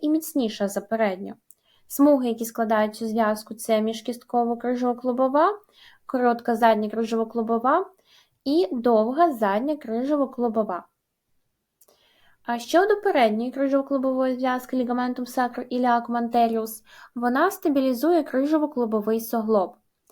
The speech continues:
з'єднуючи крижі з клубовою кісткою спереду.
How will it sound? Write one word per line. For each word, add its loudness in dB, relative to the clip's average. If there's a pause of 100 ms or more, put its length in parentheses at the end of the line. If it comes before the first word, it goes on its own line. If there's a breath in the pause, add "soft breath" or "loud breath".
(180)
з'єднуючи -2
крижі -2
з -10
клубовою 0
кісткою -4
спереду. -2